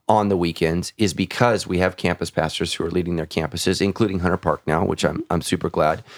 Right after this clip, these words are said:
We have counselors that are doing counseling. We have people that are running ministries. And because they do what they do that's awesome, I'm able to, to spend more time. And that's why a lot of these pastors, um, their preaching is not as good, is because they don't have as much time.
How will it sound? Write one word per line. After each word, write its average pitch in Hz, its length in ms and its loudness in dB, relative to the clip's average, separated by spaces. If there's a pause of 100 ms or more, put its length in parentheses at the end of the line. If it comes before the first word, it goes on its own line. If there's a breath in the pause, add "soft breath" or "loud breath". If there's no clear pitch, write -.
(240 loud breath)
We 117 140 2
have 107 260 2
counselors 95 480 2
that 87 100 2
are 87 60 2
doing 82 220 -2
counseling. 92 400 0
We 104 80 2
have 113 200 2
people 104 260 0
that 87 140 0
are 85 60 0
running 82 260 0
ministries. 85 560 0 (400 loud breath)
And 117 160 4
because 143 680 0 (340)
they 120 260 2
do 120 200 0
what 101 160 2
they 165 160 4
do 117 160 2
that's 90 200 -4
awesome, 90 360 2
I'm 117 160 4
able 104 220 2
to, 95 180 -2 (160)
to 95 100 -2
spend 98 300 0
more 92 160 2
time. 95 260 2
And 95 80 2
that's 147 180 0
why 139 120 4
a 95 60 4
lot 92 200 2
of - 60 -6
these 107 160 0
pastors, 87 640 0 (480 loud breath)
um, 90 360 2 (220)
their 101 140 4
preaching 113 400 0
is 95 100 0
not 95 160 4
as 78 100 0
good, 151 200 2
is 117 100 0
because 98 280 -4
they 95 100 4
don't 90 140 2
have 82 120 0
as 87 80 -2
much 92 160 -2
time. 160 320 0